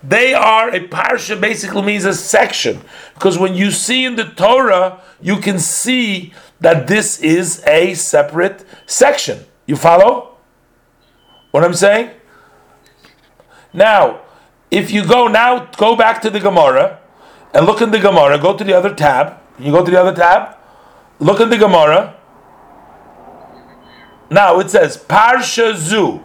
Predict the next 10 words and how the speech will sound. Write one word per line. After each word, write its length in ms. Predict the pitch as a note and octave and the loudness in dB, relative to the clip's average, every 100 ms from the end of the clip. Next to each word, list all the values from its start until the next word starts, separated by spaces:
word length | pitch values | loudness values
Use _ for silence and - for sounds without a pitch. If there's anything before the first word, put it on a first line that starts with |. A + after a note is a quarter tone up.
| - - - - | -20 -20 -20 0
What 160 | E3+ | 2
does 140 | A#3 G#3+ | 2 0
the 80 | A3+ | -2
Gemara 340 | A3 A3+ A3 | 2 2 0
mean 180 | G#3+ G#3+ | -2 -2
when 140 | G3+ | -4
it 100 | F#3 | -2
says 260 | G3 F#3 E3+ | 0 0 0
Parsha 560 | - F3+ F#3+ E3 F3 | 0 2 2 0 -4
Zu? 400 | D3+ C#3+ A#2+ - | -2 -2 -2 -6